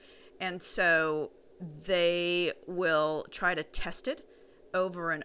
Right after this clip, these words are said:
over in their minds. And a lot of times people, especially people who were raised by untrustworthy parents, will encounter people in their adult life and get confused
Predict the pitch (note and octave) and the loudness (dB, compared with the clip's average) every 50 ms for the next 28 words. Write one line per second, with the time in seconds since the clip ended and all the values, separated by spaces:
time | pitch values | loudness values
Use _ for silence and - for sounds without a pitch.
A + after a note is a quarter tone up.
0 | - F3 F3+ F3+ F3 F#3 F#3+ F#3 F3 E3 D#3+ D#3 D3 D3 D3 D3 C#3+ C#3 C#3+ D3+ | -4 -2 -2 -2 -2 -2 -2 -2 -2 -2 -4 -4 -4 -4 -4 -2 -2 0 2 2
1 | D#3+ F#3 A3+ A#3+ B3 A#3+ A3+ - - F3+ F3 E3 E3+ - F3+ G3 G3+ G#3 A3 A3+ | 2 0 -2 -6 -8 -8 -8 -4 0 0 0 0 0 -2 -4 -4 -4 -4 -2 0
2 | B3 C#4 D#4+ D#4+ D#4 - - C#4 A#3+ A3+ A3+ A3+ G#3+ - - - A3+ G#3+ - - | 0 0 0 -2 -6 -4 -2 -2 0 0 -2 -4 -8 -8 -6 -6 -6 -6 -6 -6
3 | G#3+ G#3 G3+ G3 F#3+ F#3 F#3+ F#3+ - - - - G3 - - - G#3+ F3 G3+ - | -4 -2 -2 0 0 -2 -2 -4 -8 -10 -10 -8 -6 -6 -4 0 0 0 0 0
4 | - B3 A3+ A3 A3 - G#3 G3 G3 - - F3+ F#3 F#3+ F#3+ G#3+ F#3+ F#3 F3 F3 | -2 -4 -6 -6 -6 -6 -8 -8 -8 -8 -8 -8 -6 -6 -4 -4 -4 -4 -4 -4
5 | F3 E3 D#3 D#3 D#3 D3 D3 D3+ E3 D#3 D3+ D#3+ E3 F3+ F#3+ F#3+ - - - - | -4 -4 -4 -4 -4 -6 -6 -4 -2 0 0 0 -2 -4 -6 -8 -12 -10 -6 -4
6 | D#3 D3+ D3 C#3+ - - - D#3+ D#3+ E3 F3 - - - E3 - - - - - | -4 -2 -2 -4 -4 -2 -2 -2 -2 -2 -4 -8 -6 -2 -2 -2 -4 -6 -10 -10
7 | D#3+ E3 E3 - D#3 D3+ - - - - D#3 D3+ D3 D3+ E3+ G3 B3+ D4 - - | -10 -10 -10 -10 -12 -4 2 2 2 2 2 -4 -10 -10 -10 -10 -10 -10 -10 -10
8 | - - - - - - - - - - - - - F#3+ E3+ F#3+ G3+ F#3+ F#3 F3+ | -10 -10 -12 -14 -20 -20 -20 -20 -20 -20 -20 -20 -16 -8 -2 -2 0 0 0 0
9 | F3+ F3 F3 E3 C#3+ - - - - - F#3+ F3+ F#3+ F#3+ - - - - A3 F#3+ | 0 0 -2 -4 -6 -10 -14 -14 -10 -8 -8 -8 -8 -10 -6 -4 -4 -2 -2 -2
10 | G3+ G#3+ G#3 A#3+ G#3+ G#3 - - A3 G3+ - G3 F#3+ F3+ E3+ F3 F3 E3 D#3+ D3+ | -4 -4 -6 -6 -6 -6 -4 -4 -6 -6 -6 -8 -8 -8 -6 -6 -2 0 0 0
11 | - E3 D#3+ D3+ - - E3+ E3 D#3+ - - E3+ E3+ D#3+ D#3+ D#3+ D#3 D3 D#3+ - | 0 -2 -6 -6 -4 -2 -2 -2 -2 -4 -6 -6 -2 2 2 2 2 0 -2 -6
12 | - - - F3+ F3 E3+ D3+ F3+ D#3+ - - - - - F3+ E3+ E3 - - - | -8 -10 -10 -10 -10 -8 -4 -2 -2 -2 -2 -6 -12 -12 -12 -12 -14 -12 -10 -6
13 | D#4 D4+ B3 G3 F3+ F3 F#3 - - | -6 -4 -4 -4 -4 -6 -8 -10 -12